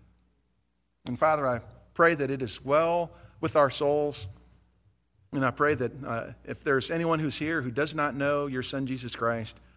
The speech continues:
Father, I pray that they will not leave here today until it is well with their souls, until they can sing with us the song that we're about to sing, that it is well with my soul. In Jesus' name we praise you and give you thanks. Amen.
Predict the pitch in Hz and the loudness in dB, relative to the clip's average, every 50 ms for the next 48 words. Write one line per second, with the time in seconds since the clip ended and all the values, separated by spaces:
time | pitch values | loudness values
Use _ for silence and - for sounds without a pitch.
0 | _ _ _ _ _ _ _ _ _ - 147 151 151 135 120 - - 147 147 143 | _ _ _ _ _ _ _ _ _ 6 6 8 8 6 2 2 2 0 2 2
1 | 117 110 - 135 131 123 113 110 107 117 139 156 170 170 - - 139 127 139 147 | -2 -4 -4 -4 -4 -2 -4 -6 -2 2 4 4 4 4 2 -2 -6 -4 -2 0
2 | 156 156 151 147 - - - 147 151 151 135 - 127 101 95 127 135 131 123 113 | 0 0 -2 -2 -6 -8 -6 -4 -4 -4 -4 -6 -10 -6 -2 0 0 0 0 -2
3 | 104 95 - - - - - _ _ 120 113 - - 151 147 131 110 113 95 101 | -6 -8 -12 -18 -20 -20 -20 _ _ -10 -8 -4 -2 -2 0 -2 -4 -4 -8 -6
4 | 104 107 123 139 147 147 135 127 107 120 127 131 127 127 - - 120 120 120 110 | -4 -2 0 0 0 -2 -4 -4 -4 -2 -2 -2 -4 -6 -8 -6 -4 -4 -2 -4
5 | - - 120 113 107 101 101 107 107 - 160 156 147 131 - 117 107 95 - - | -4 -2 -2 -2 -2 -4 -6 -8 -6 -4 0 0 0 0 0 -4 -4 -2 -2 -2
6 | 202 208 214 185 139 - 147 127 110 98 - - - - - - - - _ _ | 0 -2 -2 -4 -2 0 0 0 0 0 -2 -6 -6 -10 -18 -20 -20 -20 _ _
7 | _ _ _ _ _ - 120 - - 170 170 170 156 131 120 - - - - 139 | _ _ _ _ _ -2 0 2 2 2 2 2 0 -2 -4 -4 -10 -4 -2 -2
8 | 131 104 139 143 156 147 123 113 - 143 127 120 107 101 107 - - 175 185 151 | 0 4 4 4 4 2 -2 -6 -4 -4 -4 -4 -4 -6 -6 -4 -4 -4 -2 -2
9 | 113 98 95 104 120 143 170 180 170 143 110 92 - - - - - _ _ _ | -4 -4 -4 0 2 2 2 2 2 0 -2 -2 -4 -12 -20 -20 -20 _ _ _
10 | _ _ _ _ 131 147 - - 127 123 120 110 - - 107 87 82 73 - _ | _ _ _ _ -2 -2 -2 -2 -4 -2 -2 -2 -2 -4 -4 -8 -12 -16 -20 _
11 | _ _ _ _ _ _ _ _ _ _ - 101 127 135 - - 127 123 117 104 | _ _ _ _ _ _ _ _ _ _ -8 -4 -4 -4 -2 -2 -2 -2 -2 -2
12 | - 120 117 113 98 104 98 110 107 104 98 - 92 90 - - - - - 98 | -4 -4 -4 -2 -4 -6 -6 -6 -6 -6 -8 -8 -10 -10 -12 -14 -14 -12 -10 -8
13 | 101 107 104 95 | -6 -6 -8 -10